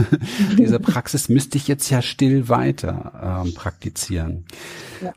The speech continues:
Speaker 1: Und, ähm, ich möchte ermutigen, was anderes zu tun. Ich möchte ermutigen, dieses, was aufsteigt, als, ähm, als, als ernsthaft zu, äh,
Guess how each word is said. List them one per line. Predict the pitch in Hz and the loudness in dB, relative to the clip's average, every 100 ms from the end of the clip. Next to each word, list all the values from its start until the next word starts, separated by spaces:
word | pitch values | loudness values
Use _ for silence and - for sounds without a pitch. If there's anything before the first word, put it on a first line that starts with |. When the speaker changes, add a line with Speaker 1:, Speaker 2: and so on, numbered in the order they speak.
| _ | _
Speaker 1:
Und, | - 127 120 120 127 | 4 6 6 4 4
ähm, | 117 117 120 - | 6 6 4 2
ich | 156 | 2
möchte | 202 185 - | 4 4 6
ermutigen, | 139 156 170 139 | 6 4 2 2
was | 120 | 2
anderes | - 151 139 - | 0 -2 -2 -6
zu | - | -8
tun. | - 87 | -8 -6
Ich | 87 | -4
möchte | 113 120 | -4 -2
ermutigen, | 110 120 120 110 107 98 | -2 -2 -4 -2 -2 0
dieses, | 117 143 143 143 - - | 4 4 4 2 0 0
was | 110 | -2
aufsteigt, | - 65 175 - - 101 85 76 76 - - | 0 0 0 -4 -4 -4 -2 -4 -6 -12 -10
als, | 95 98 95 101 - - - | -2 0 0 0 -2 -4 -2
ähm, | 98 98 98 98 95 92 - | -2 0 0 0 -2 -4 -8
als, | - 104 - - - | -4 -2 -2 -8 -4
als | - - | -4 0
ernsthaft | 113 143 - - 101 107 - | 4 4 4 0 0 0 -2
zu, | - - _ - | -10 -10 _ -6
äh, | - | -6